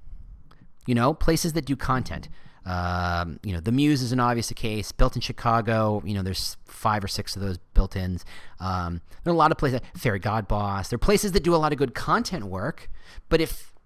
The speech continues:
the connection to jobs may not be obvious, and thus they might not look like good candidates for R O I, and thus they might, you might say, "That's a bad, that's a bad space to, to pla-, to place money,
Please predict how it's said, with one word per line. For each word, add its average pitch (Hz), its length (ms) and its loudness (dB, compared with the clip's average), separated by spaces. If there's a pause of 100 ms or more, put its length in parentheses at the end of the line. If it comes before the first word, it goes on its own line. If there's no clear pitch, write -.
the 156 120 -4
connection 165 540 0
to - 100 2
jobs 127 480 -2
may 139 180 -4
not 151 160 -6
be 165 100 -6
obvious, 190 640 -4
and 123 140 0
thus 135 320 2 (1200)
they 156 240 0
might 131 240 0
not 107 260 -6
look 82 160 -6
like 120 240 -6
good 101 420 -6
candidates 95 480 -8
for 87 160 -4
R 90 220 -4
O 123 100 -8
I, 160 200 -4
and 104 120 -4
thus 90 200 -4
they 98 100 -8
might, 90 180 -6
you 101 100 -4
might 101 180 -4
say, 98 100 -4
"That's 110 180 0
a 143 40 2
bad, 107 360 -2
that's 117 200 -4
a 156 60 0
bad 110 440 -4
space - 280 -6
to, - 100 -16 (160)
to 95 100 -8
pla-, - 360 2 (100)
to - 100 4
place - 240 6
money, 87 300 -8